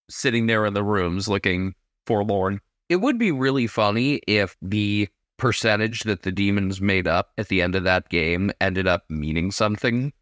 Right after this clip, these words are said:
Speaker 2: to either team. So that's, that's a fun little subplot to stay tuned to as the season winds down. Health-wise, looks like the D's could go unchanged because Harrison Petty's been cleared from his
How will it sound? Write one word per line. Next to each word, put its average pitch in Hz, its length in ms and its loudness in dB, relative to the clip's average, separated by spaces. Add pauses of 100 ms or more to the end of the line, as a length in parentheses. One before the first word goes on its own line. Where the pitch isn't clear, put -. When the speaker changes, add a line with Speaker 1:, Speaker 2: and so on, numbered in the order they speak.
(180)
Speaker 2:
to 92 180 2
either 87 280 0
team. 113 460 -2 (300)
So 110 120 -2
that's, 107 320 0 (200)
that's 113 160 -2
a 113 60 -4
fun 120 260 0
little 101 460 -2 (240)
subplot 107 580 -2
to - 100 -10
stay 101 220 0
tuned 110 360 -2
to 135 240 2
as 98 260 0
the 90 220 0
season 92 340 -2
winds 85 320 -4
down. 82 360 -2 (580)
Health-wise, 185 720 0
looks 160 240 -4
like 170 360 0 (220)
the 117 140 -6
D's 127 340 0
could 135 300 -4
go 151 220 2
unchanged 110 640 0
because 104 260 0
Harrison 107 400 0
Petty's 101 340 0
been 101 160 0
cleared 101 340 -2
from 95 160 -4
his 80 200 -6